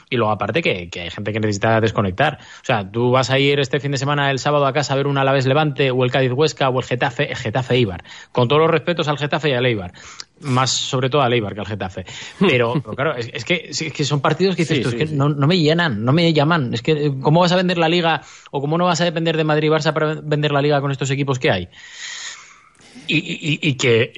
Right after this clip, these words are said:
Speaker 2: Y,
Speaker 1: insisto,
Speaker 2: eh,
Speaker 1: que si
Speaker 2: bueno,
Speaker 1: están
Speaker 2: y,
Speaker 1: ahí es
Speaker 2: y,
Speaker 1: porque lo han hecho mejor que el resto,
Speaker 2: que
Speaker 1: ¿eh?
Speaker 2: sí,
Speaker 1: Pero
Speaker 2: que
Speaker 1: hay
Speaker 2: sí.
Speaker 1: muchos equipos en segunda, que es muchísimo a nivel de masa social, de socios,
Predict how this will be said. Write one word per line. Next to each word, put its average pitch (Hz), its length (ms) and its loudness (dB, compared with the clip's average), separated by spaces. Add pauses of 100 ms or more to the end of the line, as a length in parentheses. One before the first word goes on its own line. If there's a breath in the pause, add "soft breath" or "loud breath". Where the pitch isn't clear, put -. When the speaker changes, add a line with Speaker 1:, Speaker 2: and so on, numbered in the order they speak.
Speaker 2:
Y, 160 120 -8
Speaker 1:
insisto, 147 280 2
Speaker 2:
eh, - 40 0
Speaker 1:
que 143 280 2
si 127 40 -4
Speaker 2:
bueno, 160 140 4
Speaker 1:
están 160 140 2
Speaker 2:
y, 160 40 2
Speaker 1:
ahí 190 120 2
es 185 80 -2
Speaker 2:
y, - 40 -6
Speaker 1:
porque 160 180 -2
lo 156 60 2
han 156 100 0
hecho 160 140 -2
mejor 147 200 -2
que 139 60 -2
el 127 60 0
resto, 110 260 -6
Speaker 2:
que 139 60 0
Speaker 1:
¿eh? 160 60 2
Speaker 2:
sí, - 40 -6
Speaker 1:
Pero 131 120 0
Speaker 2:
que 101 60 0
Speaker 1:
hay 113 100 -2
Speaker 2:
sí. 113 40 -4
Speaker 1:
muchos 127 240 -2
equipos 139 360 0
en 139 80 0
segunda, 139 380 0
que 104 100 -4
es 95 80 -6
muchísimo 113 500 0
a 107 80 -4
nivel 110 220 2
de 120 60 4
masa 117 180 4
social, 156 420 2
de 160 80 0
socios, 156 480 0